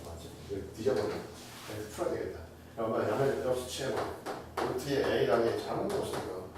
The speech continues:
이렇게. 이렇게 되고 이 루트에 A 더하기 세타 H 될 것이고 이 곱해주자. 이 나눠주자. 이렇게. 조금만 쉽게 힘내라. 예? 그 다음에 여기다가 제곱, 제곱해주자. 그러면은 이거 유리화 해주면 얼마 나오냐?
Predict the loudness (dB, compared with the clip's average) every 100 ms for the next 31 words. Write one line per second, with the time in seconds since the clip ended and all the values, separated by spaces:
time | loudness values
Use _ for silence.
0 | -10 -8 -8 -10 -12 -6 -6 -6 -6 -4
1 | -2 -2 0 0 2 -2 -2 -4 -2 0
2 | 4 4 4 0 0 6 6 6 0 0
3 | 4 4 4 2 -2 -4 -4 -4 -6 -6
4 | -6 -8 -8 -12 -12 -8 -4 -2 -2 -4
5 | -2 -2 -4 -8 -14 -8 -4 -2 0 -2
6 | -2 -6 -4 -4 -6 -4 -2 0 -2 -8
7 | -10 -14 -14 -16 -14 -2 4 6 6 6
8 | 2 2 4 8 8 10 10 8 6 -4
9 | -10 -14 -10 -10 -10 -4 8 10 12 10
10 | 10 10 8 6 4 8 10 10 8 8
11 | 6 6 0 0 6 6 6 0 -8 -4
12 | 6 6 6 0 0 6 10 12 12 10
13 | 8 8 8 8 6